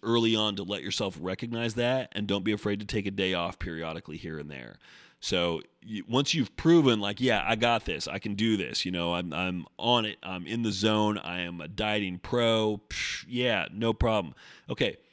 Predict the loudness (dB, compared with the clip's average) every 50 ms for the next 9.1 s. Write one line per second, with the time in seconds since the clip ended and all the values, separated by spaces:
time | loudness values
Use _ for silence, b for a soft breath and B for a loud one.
0 | b b -4 -2 -2 0 2 4 4 6 6 4 2 -2 -4 -4 -4 -4 -2 -2
1 | -2 -2 -4 -4 -4 -4 -4 0 4 4 6 6 6 4 4 4 4 4 2 2
2 | 0 0 -2 -2 -2 0 0 0 0 0 0 -2 -2 -2 -2 -2 -4 -6 -8 -10
3 | -10 -10 -6 -6 -4 -4 -4 -4 -4 -4 -4 -2 -2 -2 -2 -4 -6 -8 -12 -18
4 | _ _ _ _ _ _ _ _ _ _ _ _ _ _ _ _ _ _ _ -8
5 | -2 0 2 2 2 2 2 0 0 0 2 2 2 2 0 -6 -14 -20 -16 -8
6 | -4 -2 0 0 -2 -4 -6 -10 B B B B B B B _ -4 -2 -2 0
7 | 0 0 0 0 0 -2 -2 0 0 0 0 -2 0 2 0 2 2 0 -2 -4
8 | -4 -4 -4 -6 -6 -6 -8 -8 -6 -6 -6 -4 -4 -4 -4 -2 -2 -2 -2 -2
9 | -6